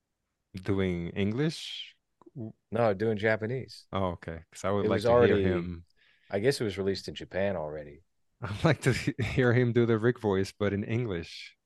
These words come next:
Speaker 1: Then I watch. That's how you get me. That's how you get me as an audience. Just get a, an all Asian cast to do the English voices for the anime.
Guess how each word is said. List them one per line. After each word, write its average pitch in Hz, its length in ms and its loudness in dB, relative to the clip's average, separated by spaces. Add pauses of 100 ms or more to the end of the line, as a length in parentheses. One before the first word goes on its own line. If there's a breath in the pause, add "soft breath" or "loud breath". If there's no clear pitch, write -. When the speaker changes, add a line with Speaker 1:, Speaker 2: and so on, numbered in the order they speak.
(160)
Speaker 1:
Then 95 400 -2
I 110 120 0
watch. 90 420 -4
That's 135 200 4
how 147 80 4
you 117 120 2
get 98 200 -2
me. 101 340 -4
That's 120 180 -2
how 139 80 0
you 131 60 4
get 131 180 6
me 131 160 2
as 120 140 2
an 113 100 -2
audience. 98 420 -2
Just 101 200 -10
get 104 180 -4
a, 92 180 -4 (380 loud breath)
an 110 80 -4
all 135 380 6
Asian 131 280 2
cast 117 460 -2
to 110 80 -2
do 107 140 0
the 104 120 -2
English 101 380 -4
voices 90 460 -10
for 92 140 -10
the 90 100 -8
anime. 92 440 -12